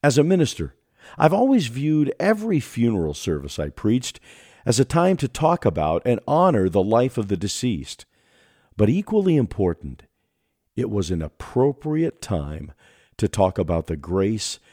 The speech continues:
and salvation only found in Jesus Christ. I've always considered these special times to invite family members and friends into a personal relationship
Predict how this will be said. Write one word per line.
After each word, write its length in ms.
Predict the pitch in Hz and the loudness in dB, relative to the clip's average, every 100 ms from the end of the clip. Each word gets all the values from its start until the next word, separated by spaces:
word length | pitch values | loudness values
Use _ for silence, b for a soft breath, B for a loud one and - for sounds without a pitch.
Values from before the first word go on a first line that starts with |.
| b | b
and 220 | - 92 | -4 -4
salvation 840 | - 101 82 78 98 113 - 123 113 | -2 0 0 0 0 0 -2 -6 -6
only 320 | 101 123 131 | -4 -2 -2
found 440 | 127 - 127 78 78 | -2 -2 -2 -2 -4
in 120 | 78 | -6
Jesus 440 | 76 85 78 80 | -6 -8 -8 -12
Christ. 480 | - 87 71 - - _ _ _ B B B B | -8 -8 -8 -14 -20 _ _ _ B B B B
I've 160 | - 107 | 6 8
always 320 | 113 117 95 | 8 6 2
considered 500 | - 78 - 73 73 | -2 -6 -6 -8 -8
these 180 | 76 80 | -8 -8
special 540 | - - 127 135 107 | -8 0 2 2 -2
times 540 | 82 - 73 67 - - B B | -4 -6 -8 -10 -16 -18 B B
to 160 | - 117 | 4 4
invite 340 | 104 117 123 | 6 2 2
family 480 | - 135 143 135 104 | 0 2 4 4 2
members 480 | 82 73 65 - - | 0 -4 -10 -12 -8
and 160 | 110 | -6
friends 680 | - 139 156 135 71 - - b b b b b | -6 -2 0 0 -2 -10 -16 b b b b b
into 260 | 90 85 82 | -2 0 0
a 40 | |
personal 500 | - 110 101 107 98 | 2 2 2 0 0
relationship 920 | 90 85 80 78 82 78 - 78 - | 0 0 -2 -4 -8 -8 -6 -6 -8